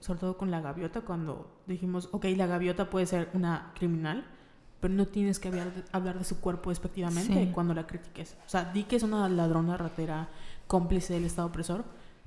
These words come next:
Speaker 1: pero no tienes por qué sacar memes sobre su cuerpo". Obviamente son contextos diferentes. En Estados Unidos les preocupan más como, o sea, sus... Ahí el, tienen un problema muy grande con las violaciones que hay en el, en el ejército hacia mujeres,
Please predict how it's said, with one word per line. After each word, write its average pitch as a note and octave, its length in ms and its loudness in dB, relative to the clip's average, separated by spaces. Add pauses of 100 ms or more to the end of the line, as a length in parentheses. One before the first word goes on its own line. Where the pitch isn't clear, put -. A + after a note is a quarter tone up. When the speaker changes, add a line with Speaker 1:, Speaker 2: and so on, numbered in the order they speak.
(140)
Speaker 1:
pero F#3 180 4
no F#3 140 4
tienes G3+ 240 0
por - 120 -6
qué F#3 100 -2
sacar F3+ 280 -2
memes E3+ 340 0
sobre E3+ 200 -2
su - 100 -6
cuerpo". F3 300 -6 (640)
Obviamente F#3+ 560 2
son F#3 160 0
contextos F3 460 -4
diferentes. A#3 500 -2
En E3+ 80 0
Estados F3+ 320 -4
Unidos F3 360 -2
les E3+ 120 -10
preocupan E3 460 -6
más E3 200 -6
como, E3+ 420 -8 (220)
o F3+ 40 -12
sea, F3 240 -4
sus... F3 460 -8 (680)
Ahí F#3+ 340 2
el, F#3+ 120 2 (180)
tienen G3 240 2
un F#3+ 80 0
problema F3+ 320 0
muy F3+ 180 -2
grande E3+ 320 0
con E3+ 340 -4
las F3+ 140 0
violaciones F3+ 400 -4
que F3+ 120 -8
hay E3 80 -4
en E3 60 -2
el, E3 220 -6
en E3+ 100 -4
el E3+ 80 -2
ejército F#3 560 -6
hacia E3+ 180 -8
mujeres, G#3+ 580 -6